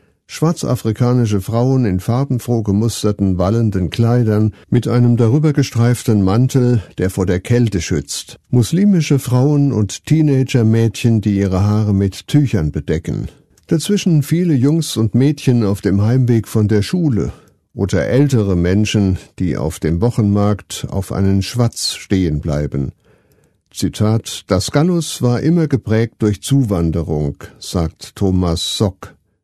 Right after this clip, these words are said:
Der sechsundsechzigjährige gelernte Buchhändler lebt seit seiner Geburt im Stadtteil und wohnt heute in dem Reihenhäuschen, das seine Großeltern in der kleinen Siedlung rund um die Mönchhofstraße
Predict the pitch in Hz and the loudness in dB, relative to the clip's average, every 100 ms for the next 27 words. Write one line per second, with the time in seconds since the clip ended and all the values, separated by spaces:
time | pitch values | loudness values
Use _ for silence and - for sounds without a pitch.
0 | - - - 85 - 92 87 107 - 107 | -14 -8 -4 -4 -2 -2 0 -2 -2 -2
1 | 110 110 113 110 101 87 85 98 95 - | 0 0 0 0 0 0 0 0 -2 -2
2 | 147 - 85 90 120 110 95 95 95 - | -2 -2 -2 -2 0 0 0 -2 -2 -2
3 | 120 135 - 104 107 101 95 127 127 - | -2 -2 -2 0 0 0 0 0 0 0
4 | - 82 - 90 87 95 98 92 - - | -4 -4 -2 -2 0 0 0 -2 -10 -4
5 | 107 104 120 127 117 101 92 98 117 113 | -4 -2 0 0 0 0 0 0 0 0
6 | 90 113 98 98 92 95 120 117 98 98 | -2 0 0 0 0 0 2 2 2 0
7 | 98 - 107 104 98 87 - 80 78 87 | 0 -2 0 0 0 -2 -2 -2 -2 -2
8 | 117 113 90 101 107 101 90 90 82 87 | -2 -2 -2 -2 0 0 0 -2 -2 -2
9 | 92 104 95 85 107 113 104 98 90 - | 0 2 0 0 -2 0 0 0 -2 -2
10 | 95 117 113 - 104 95 92 104 120 - | 0 0 -2 -4 -2 0 0 0 0 -2
11 | 101 90 - - 80 80 80 92 | -2 -4 -8 -6 -4 -4 -2 -4